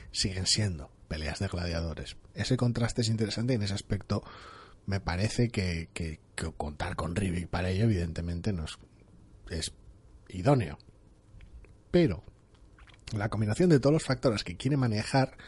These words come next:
hace que haya cierta incomodidad, ah, cierto, cierta tensión a nivel, a nivel narrativo.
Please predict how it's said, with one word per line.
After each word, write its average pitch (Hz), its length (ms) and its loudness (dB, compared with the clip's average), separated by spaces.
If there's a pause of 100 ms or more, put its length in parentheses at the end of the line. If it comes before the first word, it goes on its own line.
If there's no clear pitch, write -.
(760)
hace 139 320 2
que 117 140 4
haya 123 480 8
cierta 117 760 2
incomodidad, 87 760 -2 (580)
ah, 85 280 -6
cierto, 135 960 6
cierta 127 340 4
tensión 104 520 4 (240)
a 101 160 -4
nivel, 107 720 0
a 92 100 -6
nivel 110 560 0
narrativo. 92 680 -4